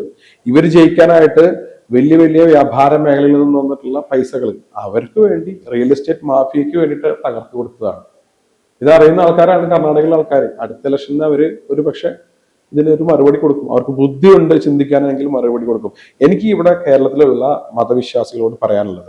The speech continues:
അത് ഹിന്ദു ആയിക്കോട്ടെ, ക്രൈസ്തവർ ആയിക്കോട്ടെ, ഇസ്ലാമിക മതവിശ്വാസികളായിക്കോട്ടെ, നിങ്ങൾ ഒരു വോട്ട് കൊടുക്കുന്നുണ്ടെങ്കിൽ അത് നിങ്ങൾക്ക് സംരക്ഷണം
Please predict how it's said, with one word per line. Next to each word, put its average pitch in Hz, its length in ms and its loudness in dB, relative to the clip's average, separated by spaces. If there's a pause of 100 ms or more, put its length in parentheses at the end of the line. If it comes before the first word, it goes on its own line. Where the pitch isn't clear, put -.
അത് 98 180 -16
ഹിന്ദു 123 300 0
ആയിക്കോട്ടെ, 131 440 -2 (540)
ക്രൈസ്തവർ 120 460 2
ആയിക്കോട്ടെ, 127 480 0 (120)
ഇസ്ലാമിക 143 540 2
മതവിശ്വാസികളായിക്കോട്ടെ, 113 1160 -4 (340)
നിങ്ങൾ 185 640 2
ഒരു 139 180 2
വോട്ട് 135 320 2
കൊടുക്കുന്നുണ്ടെങ്കിൽ 110 720 -4 (140)
അത് 120 200 -6
നിങ്ങൾക്ക് 139 360 -4
സംരക്ഷണം 120 760 -8